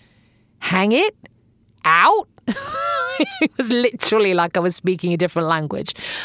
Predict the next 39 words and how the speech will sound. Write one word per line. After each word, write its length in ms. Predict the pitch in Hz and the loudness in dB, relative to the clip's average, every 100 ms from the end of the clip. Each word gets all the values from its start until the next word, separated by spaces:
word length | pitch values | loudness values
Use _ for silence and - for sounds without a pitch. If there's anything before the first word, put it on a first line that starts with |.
| - | -6
"Yeah, 220 | 330 466 453 | 0 4 4
you 80 | 392 | 6
know, 120 | 440 | 6
on 80 | 330 | 6
a 60 | 370 | 6
washing 400 | 294 453 - 330 | 6 4 2 2
line. 240 | 294 190 | 2 2
Hang 240 | - 320 381 | 2 2 2
it 100 | - | 2
outside 560 | 311 359 - 370 349 - | 0 0 0 2 2 2
to 80 | 240 | 0
dry." 500 | 330 370 262 156 127 - - - | 2 2 2 -2 -6 -16 -20 -4
He 140 | - 311 | 2 4
was 300 | 330 359 - - | 4 2 0 -6
completely 720 | - 320 294 - 320 269 247 | -2 -2 -2 0 2 2 0
flummoxed. 580 | 247 - 202 147 139 - - - | -2 0 0 -2 -6 -8 -10 -2
He 140 | 311 | 0
called 320 | - 359 311 | 2 2 4
over 220 | 269 240 208 | 4 4 2
his 200 | 220 175 | 2 2
manager. 520 | 208 180 160 156 - _ _ | 2 0 -2 -4 -6 _ _
"Oh, 380 | 233 240 226 190 - | 4 6 6 4 2
I 160 | 254 262 | 2 4
know," 400 | 208 175 185 180 _ | 4 4 4 0 _
the 80 | - | -8
other 140 | 156 160 | -6 -6
guy 220 | 170 151 | -4 0
said, 320 | - 131 131 - - | 0 -2 -4 -8 -4
and 80 | |
he 40 | 214 | 2
started 220 | 233 175 | 2 2
to 120 | - | 0
fiddle 220 | - 196 | 0 0
about 240 | 175 180 160 | 2 0 0
with 80 | 165 | 0
his 160 | 170 | 0
phone. 340 | - 190 139 139 _ - | 0 0 -2 -8 _ -2
"Like 300 | 254 339 262 | 2 2 2
this." 500 | 427 403 - - | 4 4 4 0